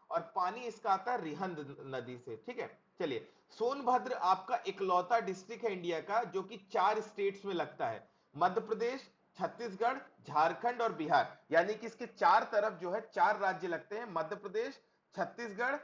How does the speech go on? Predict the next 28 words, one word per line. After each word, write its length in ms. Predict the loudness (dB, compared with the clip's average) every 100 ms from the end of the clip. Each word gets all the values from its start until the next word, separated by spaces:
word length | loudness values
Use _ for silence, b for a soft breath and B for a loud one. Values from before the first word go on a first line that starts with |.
| -10 _ 0
झारखंड 540 | 4 4 2 -2 -2
और 260 | 0 -2 -2
बिहार। 440 | -2 0 0 -4 -12
ठीक 120 | -10
है, 200 | -10 _ _ _ _
शुरुआत 540 | -10 -6 2 4 4 0
हुई 120 | -10
थी 160 | -6 -4
आपके 300 | -4 -6 -12
सिंगरौली 520 | -8 -4 -2 -2 -6
थर्मल 380 | -8 -6 -6 -8
स्टेशन 400 | -10 -10 -10 -10
की 100 | -6
नाइनटीन 400 | -6 -4 -6 -8
एटी 180 | -10
सिक्स 240 | -8 -8 -6
में, 100 | -4
ये 60 |
आपका 260 | -2 -2 -6
सबसे 260 | -8 -8 -8
पुराना 380 | -2 -2 -2
थर्मल 300 | -4 -6 -4
पावर 200 | -4 -2
प्लांट 340 | -2 -4 -4 -6
है 180 | -12 _ _ b b
और 180 | 6 6
दो 240 | 4 4
हज़ार 340 | 4 4 4